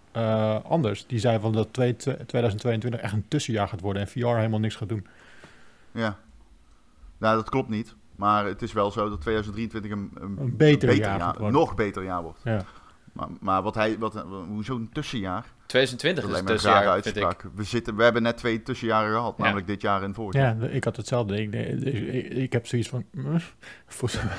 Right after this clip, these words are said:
Speaker 1: mij <laughs> gaan we juist als, eh, videogame lief-, liefhebbers een, eh, heel mooi jaar tegemoet." Maar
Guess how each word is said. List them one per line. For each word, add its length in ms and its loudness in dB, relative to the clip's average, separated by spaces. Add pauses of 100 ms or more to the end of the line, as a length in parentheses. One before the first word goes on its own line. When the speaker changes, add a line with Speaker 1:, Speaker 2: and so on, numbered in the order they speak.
(120)
Speaker 1:
mij 300 8
<laughs> 0 -
gaan 160 4
we 160 6
juist 240 6
als, 240 -2
eh, 340 4
videogame 520 2
lief-, 280 0
liefhebbers 640 -2
een, 140 -6
eh, 60 -4
heel 140 -2
mooi 160 -2
jaar 160 0
tegemoet." 460 -8
Maar 200 -6